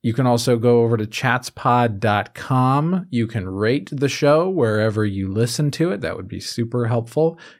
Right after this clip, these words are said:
You can support at Camilla Strader, the illustrator of our podcast art, our friend Camilla. And, uh, that's, that's all the stuff. Alan?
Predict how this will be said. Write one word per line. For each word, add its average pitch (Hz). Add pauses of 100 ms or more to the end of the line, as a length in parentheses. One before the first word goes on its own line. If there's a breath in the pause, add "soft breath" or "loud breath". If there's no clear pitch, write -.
You 143
can 170
support 170
at 147
Camilla 143
Strader, 156
the 110
illustrator 127
of 113
our 107
podcast 104
art, 160
our 87
friend 95
Camilla. 139 (460 loud breath)
And, 139
uh, 156 (100)
that's, - (120)
that's 156
all 156
the 143
stuff. - (1080)
Alan? 160